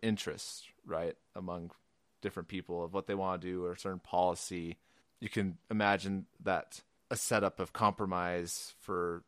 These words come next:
some problem that may be happening at work, whatever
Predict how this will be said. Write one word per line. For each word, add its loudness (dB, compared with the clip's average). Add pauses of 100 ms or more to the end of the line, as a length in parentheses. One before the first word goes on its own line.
some -2
problem 4
that -4
may -2
be -4
happening -2
at -10
work, -8
whatever -10